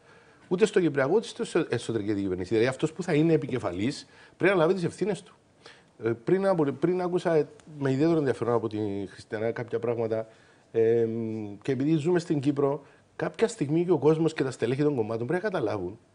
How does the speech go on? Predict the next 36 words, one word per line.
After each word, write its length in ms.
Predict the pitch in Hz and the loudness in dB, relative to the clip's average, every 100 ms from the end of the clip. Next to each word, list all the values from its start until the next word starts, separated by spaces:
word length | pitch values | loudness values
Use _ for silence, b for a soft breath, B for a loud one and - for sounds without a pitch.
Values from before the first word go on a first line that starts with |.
| b b b | b b b
ότι 180 | 156 165 | -2 -2
δεν 400 | 135 156 220 240 - - | 0 2 2 0 -6 0
είναι 240 | 175 165 | 2 2
στα 200 | - 123 | 2 0
κόμματα 540 | 127 131 120 110 95 82 | 2 2 2 2 0 -2
για 100 | 117 | -2
να 60 | |
υπηρετούν 400 | 113 104 98 113 | -2 -2 -2 -4
τους 120 | 104 101 | -6 -8
εαυτούς 340 | - 110 - | -6 -6 -6
τους. 340 | 95 90 - _ _ b b b | -8 -10 -14 _ _ b b b
Είναι 140 | 190 | -2
εκεί 160 | 208 156 | -2 0
για 100 | 208 | -2
να 60 | 220 | 0
υπηρετούν 540 | 175 113 113 165 202 | 0 -2 0 -2 -2
κάποια 380 | - 175 - 208 | -4 -2 0 -2
πολιτικά 760 | - 180 151 117 - 127 147 - B B | 0 -2 -2 -4 0 2 2 0 B B
δεδομένα 500 | 110 113 110 110 143 | 2 4 4 2 2
και 120 | 151 131 | 0 -2
πολιτικές 640 | 120 107 104 139 - - _ _ _ - | -2 -4 0 0 0 -10 _ _ _ -12
τις 180 | 113 | -2
οποίες 480 | 123 98 123 131 147 | -2 0 0 2 2
εστερνίζονται, 840 | 123 - 104 104 104 110 123 202 220 | -2 0 0 0 -2 -2 -2 -4 -4
ούτως 260 | 160 170 | -4 -2
ώστε 280 | 165 165 202 | -2 -2 -4
να 100 | 170 | 0
λα-, 300 | 120 127 117 - | -2 -2 -8 -6
να 140 | 117 | -4
προχωράει 420 | 113 110 101 139 | -2 -2 -2 -2
και 80 | 180 | -2
η 20 | |
κοινωνία 300 | 202 180 127 | -4 -2 -2
και 80 | 165 | -2
ευημερεί. 400 | 185 208 208 208 B B B B | -2 -2 -2 -4 B B B B
Δηλαδή, 440 | 127 139 170 143 | -2 2 4 2